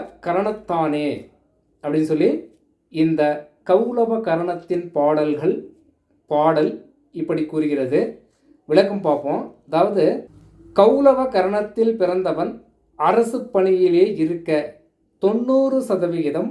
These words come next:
வாய்ப்புகள் உண்டு அப்படின்னு சொல்லுது. "நான் கௌலவ கரணத்தில் பிறந்திருக்கிறப்பா" அப்படின்னா முடிஞ்சு போச்சு. அவர் அரசு துறையிலே அரசு சம்பந்தப்பட்ட தொழிலோ செயலோ இவர் செய்து கொண்டு இருப்பார் அப்படின்னு சொல்லி நாம் நினைக்கலாம். நல்ல ஒழுக்கமுடையவனாக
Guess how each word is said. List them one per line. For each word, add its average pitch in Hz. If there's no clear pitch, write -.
வாய்ப்புகள் 156
உண்டு 131
அப்படின்னு 131
சொல்லுது. 110
"நான் 156
கௌலவ 202
கரணத்தில் 180
பிறந்திருக்கிறப்பா" 156
அப்படின்னா 147
முடிஞ்சு 165
போச்சு. 151
அவர் 143
அரசு 180
துறையிலே 151
அரசு 185
சம்பந்தப்பட்ட 156
தொழிலோ 151
செயலோ 156
இவர் 147
செய்து 160
கொண்டு 147
இருப்பார் 131
அப்படின்னு 156
சொல்லி 165
நாம் 131
நினைக்கலாம். 131
நல்ல 180
ஒழுக்கமுடையவனாக 175